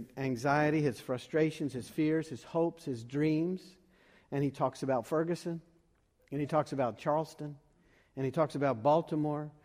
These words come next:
and he talks about, uh, tragic experiences with police that he's had, and lots of other current issues. And he says, quote, "The solution to the problem of race in America will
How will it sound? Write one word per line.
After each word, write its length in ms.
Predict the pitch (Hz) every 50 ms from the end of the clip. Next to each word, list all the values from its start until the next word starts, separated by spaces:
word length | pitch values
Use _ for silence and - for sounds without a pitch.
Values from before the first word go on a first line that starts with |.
| - - - _ -
and 140 | - 147 151
he 80 | 147
talks 280 | 147 180 175 175 - -
about, 380 | 175 151 156 151 143 139 - - - - - - - _
uh, 140 | - 139 127
tragic 480 | 127 - - 196 185 190 165 180 - -
experiences 800 | 170 - - - - - 175 175 180 175 170 - - 165 135 135
with 180 | 139 127 -
police 440 | - - 160 151 156 170 190 190 -
that 160 | - 147 123
he's 260 | 127 147 202 233 202 -
had, 420 | 160 165 160 160 165 180 180 170 165 - _ _ _ _ _ _ _ _ _ _ _ _ _ _ _ _ _ _ _ _ _ _
and 360 | - 131 139 135 135 135 131 -
lots 360 | 127 131 147 147 151 143 -
of 100 | 160 131
other 380 | 139 139 135 131 135 131 123 -
current 360 | - - 170 147 139 131 117 -
issues. 560 | 143 143 135 - - 139 135 135 135 127 -
And 220 | 120 120 127 127 123
he 180 | 135 156 151
says, 480 | 147 - - 147 139 135 131 135 135 123
quote, 340 | - - 160 143 135 131 104
"The 80 | 131
solution 540 | 120 - - 139 135 160 175 180 - - 170 143
to 80 | -
the 120 | 123 120 117
problem 420 | - 175 160 160 156 160 151 135
of 160 | 123 113 107
race 420 | 113 120 143 160 170 170 170 - 156
in 120 | 135 127
America 440 | 123 127 143 156 156 151 - - 147
will 220 | 131 120 117 110